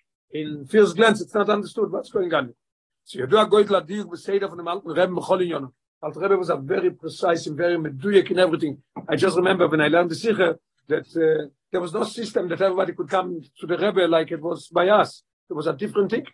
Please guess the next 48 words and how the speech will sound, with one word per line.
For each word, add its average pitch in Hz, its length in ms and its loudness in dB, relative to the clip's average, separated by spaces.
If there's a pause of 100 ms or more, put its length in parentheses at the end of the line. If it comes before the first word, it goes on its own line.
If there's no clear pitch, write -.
(180)
Each - 200 2
and 202 80 6
everyone 202 240 4
had 190 160 2
his 190 120 2
assigned 196 420 0
yom 202 160 -2
tov 180 140 -6
that 180 120 -4
he 202 60 -12
could 208 160 -10
come. 294 300 0 (200)
Can 240 180 4
come 196 180 0
every 160 200 -2
yom 175 120 2
tov, 190 160 0 (280)
and 156 120 -10
sometimes 190 400 2
you 175 60 2
have - 120 -4
to 165 520 0 (360)
be 165 540 -2 (300)
tested 202 380 2
on 185 100 -4
something. 170 540 -4
It's - 180 -10
not, 233 220 2
it 226 160 0
was 196 160 4
not 214 220 2
free 208 180 -6
for 190 120 -2
all. 151 180 -2
It 117 60 -16 (300)
was, 151 160 -8
everything 220 300 0
was 202 220 2
organized. 180 500 -4
And 143 100 -16
the 147 60 -6
Alter 185 220 0
Rebbe 202 160 0
B'chol 226 280 -2
was 196 140 -2
organized 202 480 0
in 190 80 -10
everything. 151 420 -10